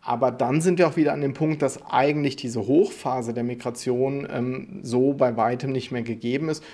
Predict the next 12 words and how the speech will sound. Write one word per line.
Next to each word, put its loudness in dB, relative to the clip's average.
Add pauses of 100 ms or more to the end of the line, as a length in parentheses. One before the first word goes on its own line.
(140)
Natürlich 0
sind 0
viele, 2 (140)
viele 0
Menschen, -4
die 0
nach -2
Deutschland -4
gekommen -4
sind, -2
noch 2
hier. 2